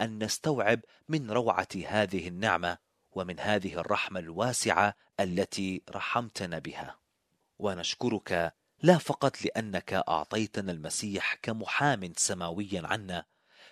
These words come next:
بل لأنك أعطيتنا أيضا الروح القدس كشفيع أرضي يئن من أجل تمجيدنا، وأنت تسمع وتستجيب،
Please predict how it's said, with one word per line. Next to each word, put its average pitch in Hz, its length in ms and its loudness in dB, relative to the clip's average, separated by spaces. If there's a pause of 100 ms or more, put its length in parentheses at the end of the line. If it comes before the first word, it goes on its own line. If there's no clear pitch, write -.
(120)
بل 113 300 6
لأنك 131 500 2 (220)
أعطيتنا 98 840 4
أيضا 117 400 4 (100)
الروح 98 420 0
القدس 110 560 0 (220)
كشفيع 110 720 0 (120)
أرضي 113 640 4 (240)
يئن 127 680 6
من 120 220 -4 (140)
أجل 101 580 0
تمجيدنا، 85 840 -2 (720)
وأنت 92 680 0 (280)
تسمع 113 460 2
وتستجيب، 82 840 -4